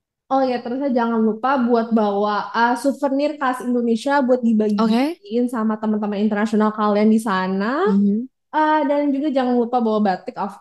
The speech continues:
Speaker 1: course.
Speaker 2: Ah.
Speaker 1: Eh, dan juga, eh, dari Ismail sendiri ada yang namanya pre-departure course
Speaker 2: Mhm.
Speaker 1: session. Jadi kalian pas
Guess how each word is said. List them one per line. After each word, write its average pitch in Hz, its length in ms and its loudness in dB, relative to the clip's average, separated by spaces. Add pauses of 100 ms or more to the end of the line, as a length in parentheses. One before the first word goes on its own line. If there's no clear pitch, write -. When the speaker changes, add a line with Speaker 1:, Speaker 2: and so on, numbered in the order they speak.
Speaker 1:
course. 240 480 -4
Speaker 2:
Ah. 185 460 -4 (300)
Speaker 1:
Eh, 277 320 2
dan 262 240 4
juga, 311 400 0
eh, 269 160 2
dari 247 240 -2
Ismail 247 400 -6
sendiri 240 480 -4
ada 233 320 2
yang 254 80 0
namanya 247 480 -2
pre-departure 226 1300 0
course 226 240 4
Speaker 2:
Mhm. - 80 -12
Speaker 1:
session. 214 380 -4 (180)
Jadi 247 320 0
kalian 330 400 -2
pas 285 160 -4